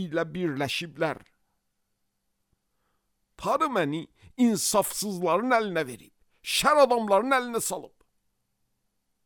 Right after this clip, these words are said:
Rahat yaşayırdım,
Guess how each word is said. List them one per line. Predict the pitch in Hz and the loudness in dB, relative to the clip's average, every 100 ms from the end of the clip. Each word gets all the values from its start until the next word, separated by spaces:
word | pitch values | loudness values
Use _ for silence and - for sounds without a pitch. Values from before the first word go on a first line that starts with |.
| _ _ _ _ _ _ _ _ _ _ _ _ _ _ _ | _ _ _ _ _ _ _ _ _ _ _ _ _ _ _
Rahat | 147 135 202 - | -12 -4 -4 -4
yaşayırdım, | 147 151 - 135 165 147 139 123 | -8 -10 -8 -6 -4 -4 -4 -6